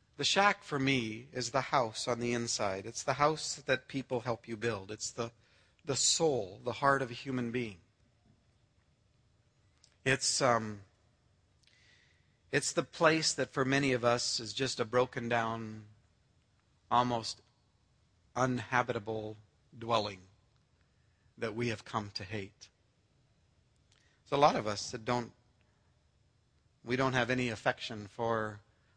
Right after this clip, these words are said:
our own souls. And a lot of it comes from the way that we were raised or experiences that we had or tragedy.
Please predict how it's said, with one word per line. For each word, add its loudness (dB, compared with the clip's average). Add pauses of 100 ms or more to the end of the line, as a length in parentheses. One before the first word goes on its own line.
(140)
our 4
own -2
souls. -2 (840)
And -2
a 2
lot 8
of 2
it -2
comes 2
from -2
the 0
way 6
that 0
we -2
were -6 (100)
raised 4
or -6
experiences 2
that -4
we -6
had 0
or -8
tragedy. 2